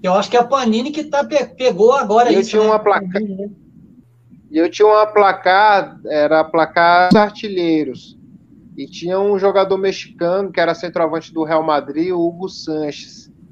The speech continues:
Speaker 2: E esse cara era ídolo lá em Madrid, no México também, né? No seu país de origem. E esse cara fazia gol assim, do jeito que a bola vinha, ele metia na caixa. Ele tinha até um apelido, o apelido dele era O Gol.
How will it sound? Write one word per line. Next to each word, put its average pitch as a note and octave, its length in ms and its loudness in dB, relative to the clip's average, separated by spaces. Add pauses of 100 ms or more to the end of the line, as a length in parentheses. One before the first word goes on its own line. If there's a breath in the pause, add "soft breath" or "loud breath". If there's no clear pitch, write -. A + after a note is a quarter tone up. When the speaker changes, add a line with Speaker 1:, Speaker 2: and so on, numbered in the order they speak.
(320)
Speaker 2:
E D3+ 80 -6
esse D#3+ 180 -10
cara F#3 280 2
era G3+ 240 4
ídolo G3 420 -2
lá E3+ 200 0
em E3+ 60 -4
Madrid, E3+ 760 -4 (1080)
no E3 180 -6
México D#3+ 480 -4
também, D3 460 -4
né? F#3+ 300 -4
No D#3 120 -16
seu B2+ 160 -12
país B2+ 280 -2
de C3+ 80 -4
origem. D#3 480 -4 (260)
E C#3 60 -6
esse D#3+ 140 -6
cara G3 160 0
fazia G3 420 2
gol D#3 340 2
assim, F#3 540 -4 (480)
do D#3 80 -18
jeito G#3 180 -2
que - 80 -2
a G#3 40 2
bola G3+ 280 2
vinha, D#3+ 200 0
ele G#3 120 0
metia G#3 320 -2
na F#3+ 120 -2
caixa. B2 480 -2 (340)
Ele D#3 160 -4
tinha F#3+ 160 0
até F#3 120 -2
um A3 60 2
apelido, A3+ 400 0
o E3+ 40 2
apelido F3 240 -6
dele G3 180 2
era F#3 340 2 (140)
O B3+ 180 -2
Gol. E3 460 2